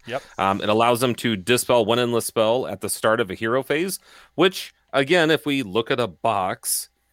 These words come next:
Speaker 2: um, that, that is sort of outside the box a little bit,
Speaker 1: Right.
Speaker 2: not too much. Uh, but then, you know, of course, it goes into more, uh, they can attempt to unbind one spell if the enemy hero phase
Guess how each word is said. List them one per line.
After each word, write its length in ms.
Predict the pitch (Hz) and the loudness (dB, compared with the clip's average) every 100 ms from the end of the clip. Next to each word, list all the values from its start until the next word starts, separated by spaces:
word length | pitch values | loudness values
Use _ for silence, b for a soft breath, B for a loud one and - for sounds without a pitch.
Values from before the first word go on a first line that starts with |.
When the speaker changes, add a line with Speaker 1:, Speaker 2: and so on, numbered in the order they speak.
| _ _ | _ _
Speaker 2:
um, 520 | 104 98 90 85 90 90 _ _ | -6 -4 -4 -6 -12 -14 _ _
that, 280 | - 107 98 - | 0 2 2 0
that 200 | 110 117 _ _ | 0 0 _ _
is 180 | 123 113 | -2 0
sort 220 | - 226 | 4 4
of 80 | 190 | 6
outside 400 | 160 139 156 151 | 2 2 2 2
the 80 | 147 | 2
box 360 | 151 156 180 - | 2 2 0 -4
a 40 | |
little 220 | 180 175 | -4 -2
bit, 120 | 175 185 | -2 -2
Speaker 1:
Right. 220 | 208 - _ b - | -4 -10 _ b -4
Speaker 2:
not 280 | 147 143 - | -2 -2 -4
too 180 | - 156 | 0 2
much. 300 | 117 135 - B B | 2 0 -6 B B
Uh, 340 | 139 127 113 101 | 0 2 2 0
but 260 | 110 135 - | 0 0 2
then, 360 | 139 135 131 | 0 0 -4
you 120 | 123 127 | -4 0
know, 220 | 113 113 - | 0 0 -4
of 140 | 120 | -2
course, 220 | 139 123 | 0 0
it 120 | 117 - _ | -2 -10 _
goes 240 | 107 120 110 | 0 0 0
into 280 | 110 107 101 | -2 -2 -4
more, 380 | 104 104 101 98 - | -2 0 0 -4 -6
uh, 260 | 98 95 95 | -10 -8 -6
they 80 | |
can 100 | 104 | -2
attempt 320 | 110 - 175 156 | -2 0 -2 0
to 80 | 131 | 0
unbind 420 | 123 127 131 127 | 2 2 0 0
one 140 | 120 | -2
spell 300 | - 131 120 | -2 2 2
if 100 | 113 | 2
the 100 | - | 0
enemy 200 | 107 117 | -4 -4
hero 320 | 104 123 117 110 | -4 -2 0 -2
phase 460 | - 110 110 110 | 0 -2 -2 -4